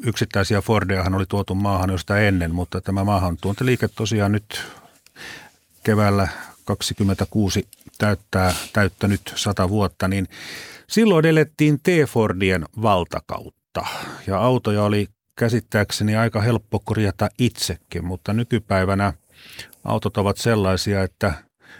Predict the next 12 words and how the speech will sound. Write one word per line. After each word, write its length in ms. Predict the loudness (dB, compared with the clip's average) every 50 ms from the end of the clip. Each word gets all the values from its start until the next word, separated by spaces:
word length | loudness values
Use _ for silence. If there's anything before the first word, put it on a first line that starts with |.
| -18 _ -2
juuri 220 | 0 2 2 4 2
mitään 400 | 2 2 2 0 0 0 2 0
ei 200 | 0 -2 -2 -2
voi 280 | 0 0 0 0 -2 -4 -10 _ _ _ _ _ -20 -20 _ _ 0
itse 360 | 0 0 2 0 0 0 0 -2 -4 _ _ 0
tehdä. 420 | 2 2 2 0 -4 -8 -8 -8 -8 -6 -6
Onko 200 | -4 -4 -4 -4 -6 -4
tämä 180 | -2 -2 0 0
hyvä 240 | 0 0 0 0
vai 140 | 0 0 0 0
huono 300 | 2 2 0 0 -2 -4
asia? 360 | -4 -4 -4 -6 -6 -6